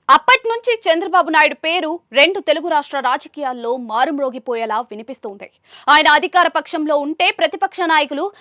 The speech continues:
ప్రతిపక్షంలో ఉన్నప్పుడు అధికార పక్ష నాయకులు ఆయన్ను చూసి వణికిపోతూ ఉంటారు.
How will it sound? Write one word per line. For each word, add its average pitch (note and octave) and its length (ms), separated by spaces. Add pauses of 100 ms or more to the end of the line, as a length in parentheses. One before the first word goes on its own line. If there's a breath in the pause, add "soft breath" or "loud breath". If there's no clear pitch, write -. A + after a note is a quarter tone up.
(140 soft breath)
ప్రతిపక్షంలో G#4+ 720
ఉన్నప్పుడు D#4+ 420 (160)
అధికార E4 360
పక్ష D4+ 280
నాయకులు C4+ 480 (300 soft breath)
ఆయన్ను A#3+ 300 (100)
చూసి D4+ 260 (180)
వణికిపోతూ D4 540
ఉంటారు. G#3 340